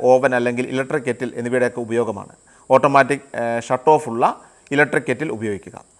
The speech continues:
വൃത്തിയില്ലാത്ത കെറ്റിൽ അത് കൂടുതൽ വൈദ്യുതി ഉപയോഗിക്കും. മൈക്രോവേവ് ഓവൻ സാധാരണ ഓവനെ അപേക്ഷിച്ച് അൻപത് ശതമാനത്തോളം ഊർജ്ജം ലാഭിക്കുന്നുണ്ട്. മൈക്രോവേവ് ഓവൻ നിങ്ങൾ ഉപയോഗിക്കുമ്പോൾ ആ,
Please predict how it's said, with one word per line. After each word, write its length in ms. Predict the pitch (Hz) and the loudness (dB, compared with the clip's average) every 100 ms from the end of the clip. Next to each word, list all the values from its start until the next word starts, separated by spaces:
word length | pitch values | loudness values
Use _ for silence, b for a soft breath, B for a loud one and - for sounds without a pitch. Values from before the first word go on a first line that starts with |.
| b - | b -6
വൃത്തിയില്ലാത്ത 760 | 131 156 139 135 131 127 131 - - | -2 2 4 6 6 4 0 0 -6
കെറ്റിൽ 260 | 117 131 113 _ 117 | -4 -6 -8 _ -6
അത് 120 | 127 | -4
കൂടുതൽ 420 | 135 147 147 156 | -2 0 2 2
വൈദ്യുതി 440 | 131 127 131 135 117 | 2 -2 -4 -6 -8
ഉപയോഗിക്കും. 460 | 113 104 92 - _ b b b - | -8 -8 -10 -16 _ b b b 0
മൈക്രോവേവ് 520 | 131 131 139 135 127 | 2 4 6 6 6
ഓവൻ 300 | 120 127 185 - - | 4 0 -4 -12 -6
സാധാരണ 460 | 123 120 131 135 143 | 0 2 4 4 4
ഓവനെ 360 | 127 123 127 | 0 -2 -2
അപേക്ഷിച്ച് 360 | 120 113 117 151 220 b b - | -2 -4 -6 -10 -10 b b 0
അൻപത് 260 | 143 170 | 4 4
ശതമാനത്തോളം 600 | 165 143 135 139 139 135 127 | 2 2 2 2 2 0 -2
ഊർജ്ജം 320 | 123 120 127 - | -6 -4 -4 -2
ലാഭിക്കുന്നുണ്ട്. 600 | 117 107 110 107 - - b - | -2 -2 -4 -12 -16 -20 b 2
മൈക്രോവേവ് 480 | 147 151 175 175 151 | 4 8 10 10 8
ഓവൻ 220 | 143 127 - - | 6 2 -2 -10
നിങ്ങൾ 280 | 127 127 127 - - | -4 -2 -4 -8 -10
ഉപയോഗിക്കുമ്പോൾ 640 | 120 123 123 117 107 135 - b b b - | -2 0 0 -4 -4 -6 -8 b b b -6
ആ, 380 | 123 123 123 | 0 2 2